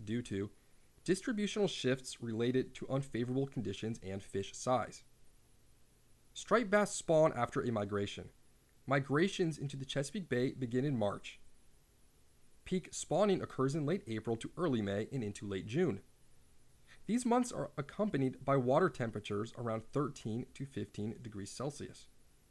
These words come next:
The bay serves as the primary spawning site of the mid-Atlantic striper populations.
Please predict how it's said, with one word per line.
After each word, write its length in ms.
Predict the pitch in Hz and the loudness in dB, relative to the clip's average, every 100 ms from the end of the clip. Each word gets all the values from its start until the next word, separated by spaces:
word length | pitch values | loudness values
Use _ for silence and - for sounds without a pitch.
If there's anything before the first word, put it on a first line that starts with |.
| - - - _ _ - - - 151 | -20 -20 -20 _ _ -20 -20 -4 2
The 40 | |
bay 200 | 139 220 | 6 6
serves 360 | 254 185 185 151 | 4 4 4 4
as 180 | 135 120 | 0 0
the 80 | |
primary 500 | 117 - 139 165 170 | -4 -4 0 2 2
spawning 420 | 160 - 123 135 127 | 0 0 2 2 0
site 300 | - 104 - | -2 -4 -4
of 120 | 98 | -4
the 60 | |
mid-Atlantic 520 | 101 120 135 120 113 113 | -2 -2 -2 -2 -2 -4
striper 340 | - 101 101 | -6 -4 -4
populations. 800 | - 107 104 98 98 - - - | -4 -6 -4 -2 -2 -4 -10 -16